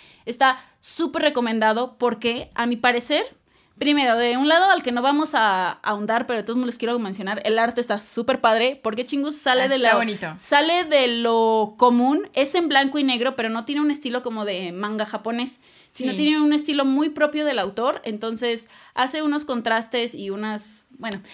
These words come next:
Speaker 1: está padre el, el arte y también mete el asunto como del collage.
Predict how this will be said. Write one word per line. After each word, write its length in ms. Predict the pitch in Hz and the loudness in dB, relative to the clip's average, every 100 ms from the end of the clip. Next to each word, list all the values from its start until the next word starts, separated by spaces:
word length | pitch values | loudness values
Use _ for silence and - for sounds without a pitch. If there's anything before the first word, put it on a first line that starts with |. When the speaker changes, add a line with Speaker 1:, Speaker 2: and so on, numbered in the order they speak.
| - | -10
Speaker 1:
está 200 | - 427 | 0 4
padre 360 | 381 349 359 - | 6 6 2 0
el, 120 | 254 | 0
el 160 | 233 254 | 2 4
arte 280 | 269 262 320 | 4 4 -2
y 100 | 294 | 0
también 480 | 294 277 277 285 302 | 0 2 2 2 2
mete 340 | 277 269 285 277 | 0 0 0 2
el 80 | |
asunto 400 | 226 233 240 247 | 0 0 -4 -4
como 180 | 240 233 | -4 -4
del 160 | 214 214 | -4 -2
collage. 400 | 233 233 233 | 0 0 -2